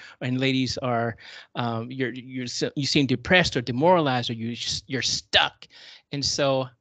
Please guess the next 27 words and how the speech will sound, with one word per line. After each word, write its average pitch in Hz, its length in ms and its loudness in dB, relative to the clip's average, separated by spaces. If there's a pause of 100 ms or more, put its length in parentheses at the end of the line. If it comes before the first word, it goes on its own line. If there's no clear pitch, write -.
I 165 160 4
see 170 320 -2
injection 139 680 -4
there 139 460 0 (280)
to 135 520 0
make 151 280 2
us 135 260 -2
successful, - 840 -4 (640)
writing 139 360 0
a 180 40 0
term 392 340 0
paper, 135 480 -2 (880)
injecting 143 840 0
newfound 170 840 0 (760)
facts - 520 2 (100)
into 143 320 -4
your 147 180 0
research 147 520 -4
paper 117 340 -6 (280)
to 135 300 2
kind 139 220 -4
of 113 140 -6
bolster 143 420 2
it, 135 140 0 (240)
particularly 160 420 2
when 127 140 0
the 127 100 -2